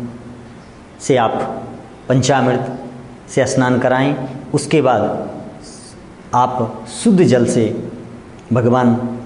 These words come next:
शंकर को अभिषेक करें। तत्पश्चात आप वस्त्र भगवान को समर्पित करें। आप बिलपत्र,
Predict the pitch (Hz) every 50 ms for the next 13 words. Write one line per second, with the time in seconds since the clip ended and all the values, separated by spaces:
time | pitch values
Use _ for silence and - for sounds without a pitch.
0 | - - - - 123 120 110 127 127 - - 113 101 101 - - 131 131 117 110
1 | - - 151 143 147 147 139 139 147 156 143 - - - - - - - - -
2 | - - - 175 175 - 165 - - 147 127 123 117 120 120 113 110 - - -
3 | - - 120 120 139 135 - - 160 151 156 147 - - - - - - - -
4 | - - - - - - - - - - - - - - - - - - - -
5 | - - - - - - - - - - - - - - - - - - - -
6 | - - - 123 147 143 131 135 131 131 123 127 117 - 135 135 131 131 131 139
7 | 131 139 139 143 139 143 143 135 - - - - - - - - - - - 113
8 | 107 107 - 110 107 107 107 107 - - - - - - - - 127 117 139 147
9 | 151 - 151 147 147 143 151 151 147 - - -